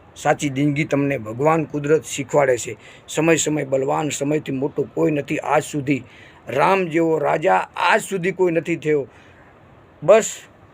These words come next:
રામ રામ સૌને કરવું, રામ નામ સત્ય છે અને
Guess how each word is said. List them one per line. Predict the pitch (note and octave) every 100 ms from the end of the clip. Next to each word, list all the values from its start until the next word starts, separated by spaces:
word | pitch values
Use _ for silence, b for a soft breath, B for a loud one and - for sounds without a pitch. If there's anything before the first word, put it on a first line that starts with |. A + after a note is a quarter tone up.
| - - -
રામ | C3 F3+ G#3+
રામ | F#3+ F#3+ F#3
સૌને | D3+ F3 F3 D#3+
કરવું, | F3 F3 D#3+ C#3+
રામ | C#3 B2 D3 F3+ F3
નામ | F3 D3+
સત્ય | - E3 - E3+
છે | D#3 D3 A#2 - - - - - - -
અને | E3+ E3+ E3 -